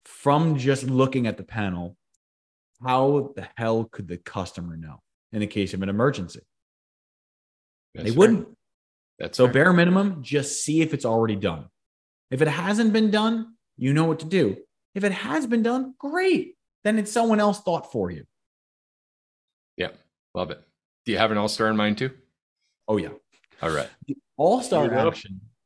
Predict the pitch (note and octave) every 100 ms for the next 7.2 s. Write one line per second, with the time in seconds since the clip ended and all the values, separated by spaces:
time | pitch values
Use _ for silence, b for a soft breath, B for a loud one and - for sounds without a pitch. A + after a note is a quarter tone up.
0 | _ G2 B2 - - A#2 B2 - C3 E3
1 | G3 F#3 C#3 B2 B2 B2 A#2+ A2+ A2 G#2
2 | F#2+ - E2+ D#2 C2+ _ _ _ _ -
3 | B2 - - F#3+ G3 E3+ D3+ B2+ A#2+ A#2+
4 | A2+ A#2 - A2+ G#2+ G#2+ - G2 F#2+ -
5 | _ _ _ B2+ C3 A#2+ F#2+ F2+ - A2+
6 | A2+ A2+ A#2+ G#2 G2+ - F#2 F2+ E2+ E2+
7 | D#2